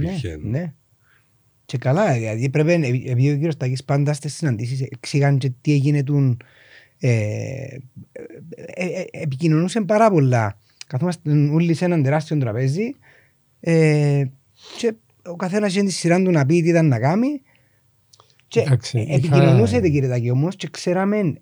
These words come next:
Speaker 2: ξέραμε, ας πούμε, το πράγμα με τους κατασκευαστές, ξέραμε το στο δεύτερο ράλι.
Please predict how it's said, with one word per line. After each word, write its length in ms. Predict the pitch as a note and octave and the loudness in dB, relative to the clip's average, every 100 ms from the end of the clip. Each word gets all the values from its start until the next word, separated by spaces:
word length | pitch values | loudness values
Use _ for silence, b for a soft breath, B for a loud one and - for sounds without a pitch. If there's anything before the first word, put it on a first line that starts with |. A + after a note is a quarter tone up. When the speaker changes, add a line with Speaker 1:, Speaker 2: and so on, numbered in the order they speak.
| - | -14
Speaker 2:
ξέραμε, 640 | - F3 F#3 G3 F#3+ C3+ - _ _ - | -8 -4 -2 0 0 -2 -4 _ _ -16
ας 160 | - | -10
πούμε, 140 | - D#3+ | -2 0
το 60 | |
πράγμα 180 | C3 D3 | 2 2
με 60 | D#3+ | 2
τους 80 | D3+ | 0
κατασκευαστές, 720 | D#3 C#3+ D#3+ A2+ - F#3+ A3+ | -2 -2 -2 -4 -4 -6 -6
ξέραμε 360 | - A#3 A3+ F#3+ | -4 0 2 2
το 80 | C#3+ | 0
στο 160 | C3+ | -2
δεύτερο 300 | A2+ - C2 | -4 -6 -12
ράλι. 340 | A1+ G1+ - | -12 -16 -20